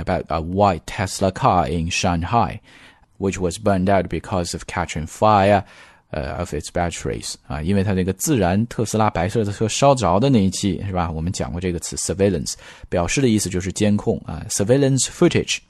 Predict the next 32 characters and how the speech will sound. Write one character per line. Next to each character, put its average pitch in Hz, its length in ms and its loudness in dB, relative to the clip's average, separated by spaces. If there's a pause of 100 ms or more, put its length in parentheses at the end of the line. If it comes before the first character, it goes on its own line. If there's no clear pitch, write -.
(160)
啊， - 140 -8
监 120 200 2
控 120 260 0
录 123 140 2
像， - 220 0 (160)
对 82 80 -2
吧？ 87 80 -6
就 - 100 -8
可 95 80 -6
以 78 80 -6
这 85 140 -2
个 69 80 -6
词。 - 180 -10 (400)
那 - 100 4
么 117 160 6
anti-surveillance 110 880 4
呢， 87 80 0
就 82 120 -2
表 73 160 -4
示 104 100 -2
反 76 380 0
监 131 240 4
控 127 240 2
的 69 80 -2
这 - 120 0
样 92 160 2
的 85 80 -2
一 82 40 -2
个 95 100 2 (100)
ordinance。 101 800 2 (440)
Ordinance 131 600 4 (100)
means 92 320 2